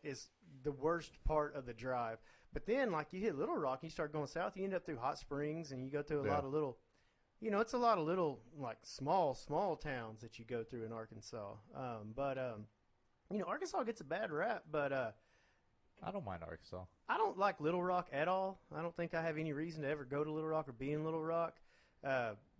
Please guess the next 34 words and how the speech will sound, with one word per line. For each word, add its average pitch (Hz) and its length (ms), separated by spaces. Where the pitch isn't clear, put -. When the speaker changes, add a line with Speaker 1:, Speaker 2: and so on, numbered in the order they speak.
Speaker 1:
but, 135 160
man, 233 180
all 339 200
those 269 160
little 208 160
towns 185 420
and 160 80
all 175 60
those 156 160
little 160 140
communities, 120 680
uh, 104 260
I - 60
always 110 320
liked 131 260
'em. 120 80
It's - 100
quiet, 165 460
it's - 140
nice, 165 640
Speaker 2:
Yeah, 113 100
Speaker 1:
and 101 120
Speaker 2:
we 117 120
Speaker 1:
it's 147 80
real 135 100
Speaker 2:
got, 101 140
Speaker 1:
pretty, 165 280
Speaker 2:
we 123 100
Speaker 1:
so. 147 40
Speaker 2:
were 147 60
coming 104 300
back 90 280
from 82 220
Memphis - 540